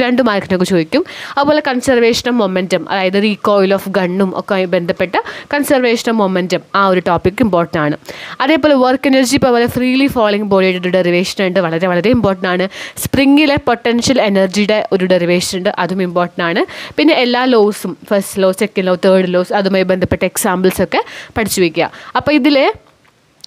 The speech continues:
ബാങ്ക്ഡ് റോഡ്, ലെവൽ റോഡ്, ഫ്രീലി ഫോളിങ് ബോഡി ഒക്കെ നമ്മൾ already നമ്മുടെ channel-ിൽ all അപ്ലോഡ് ചെയ്തിട്ടുണ്ട്.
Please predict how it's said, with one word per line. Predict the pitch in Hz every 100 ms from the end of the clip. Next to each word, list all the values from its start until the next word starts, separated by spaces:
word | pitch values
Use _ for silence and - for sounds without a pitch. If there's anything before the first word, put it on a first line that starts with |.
| - 233
ബാങ്ക്ഡ് | 233 233 285 240
റോഡ്, | 226 208 202 202
ലെവൽ | 202 220 240
റോഡ്, | 220 190 185 185 180
ഫ്രീലി | 226 240 262
ഫോളിങ് | 233 202 202
ബോഡി | 196 190
ഒക്കെ | 208
നമ്മൾ | 190 202
already | 180 180 196 220
നമ്മുടെ | 185 190
channel-ിൽ | 226 170 175 190
all | 180 185
അപ്ലോഡ് | 190 180 175 196
ചെയ്തിട്ടുണ്ട്. | 170 165 180 165